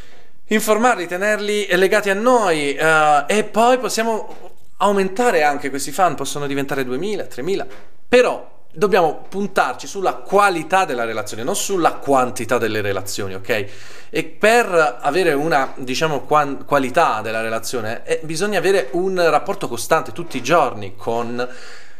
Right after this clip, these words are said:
con il nostro pubblico, che è questo il segreto per crescere su Instagram e per avere una crescita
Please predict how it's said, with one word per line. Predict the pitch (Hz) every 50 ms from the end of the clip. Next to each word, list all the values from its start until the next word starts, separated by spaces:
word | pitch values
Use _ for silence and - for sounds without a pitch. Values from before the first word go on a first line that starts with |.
| - - - - - - - - -
con | - - 127 123 120 117 117 117 117 120
il | 143 127 131 123
nostro | 120 117 117 - - - 117 117
pubblico, | 104 - 120 113 113 110 104 101 98 - 98
che | - - 143
è | 151 143
questo | - - 165 180 - - - - 117
il | 101
segreto | 104 - - 107 101 107 104 101 101 98 104 101 - - - - - -
per | - 110 107 107 107 104 101 101 104 104 101
crescere | 101 117 - 170 - - 107
su | 104 - 117
Instagram | 113 - - 113 101 110 107 101 -
e | - 107 101
per | - - 113
avere | 110 107 123 120 117
una | 104 95 98
crescita | 107 113 110 - 117 98 98 - -